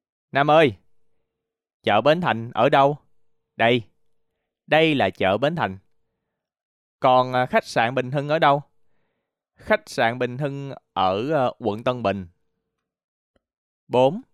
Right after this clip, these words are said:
Nam, Helen và Harry vào chợ Bến Thành.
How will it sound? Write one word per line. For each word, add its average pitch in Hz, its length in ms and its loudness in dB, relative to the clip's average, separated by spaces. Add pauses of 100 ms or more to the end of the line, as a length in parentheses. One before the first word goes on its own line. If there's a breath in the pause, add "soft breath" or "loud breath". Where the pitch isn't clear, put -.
(1040)
Nam, 131 360 0 (140)
Helen 131 500 0 (300)
và 110 360 2
Harry 135 560 -2 (340)
vào 113 180 2
chợ 101 200 0
Bến 143 200 -2
Thành. 107 260 -4